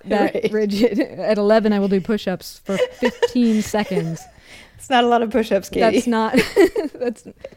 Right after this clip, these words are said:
Speaker 1: no, it's more like I'm gonna eat breakfast first and we'll see when I get up there. <laughs>
Speaker 2: Yeah.
Speaker 1: It's sort of, it's sort of more that way with me. So
Speaker 2: Yeah.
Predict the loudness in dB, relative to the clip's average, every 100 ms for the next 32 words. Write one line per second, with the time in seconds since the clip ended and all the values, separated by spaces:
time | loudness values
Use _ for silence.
0 | _ -18 -18 _ -4 0 2 2 2 0
1 | 2 2 2 0 -8 -4 0 0 0 -2
2 | -4 0 -2 -2 -8 -4 -4 -2 -4 -4
3 | -4 -4 -6 -8 -8 -6 -4 -6 -6 -8
4 | -2 0 2 2 0 -2 -4 -6 -8 -12
5 | -8 -6 -6 -8 -16 -20 -20 -20 _ -14
6 | -12 -8 -10 -6 -4 -2 -2 -2 -2 -4
7 | -6 -10 -12 -14 -14 -14 -16 -12 -12 -10
8 | -14 -10 -8 -8 -8 -12